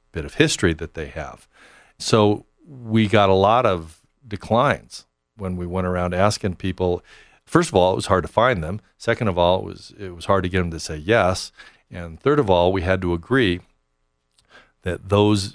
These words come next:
films would never be screened in Korea.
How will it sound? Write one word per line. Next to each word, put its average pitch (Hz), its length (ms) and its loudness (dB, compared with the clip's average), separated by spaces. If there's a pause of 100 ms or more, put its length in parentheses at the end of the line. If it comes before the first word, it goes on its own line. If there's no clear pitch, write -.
(100)
films 92 720 0 (420)
would 95 220 0
never 104 340 4
be 101 140 -2
screened 87 800 -2 (360)
in 85 300 -4
Korea. 73 460 -8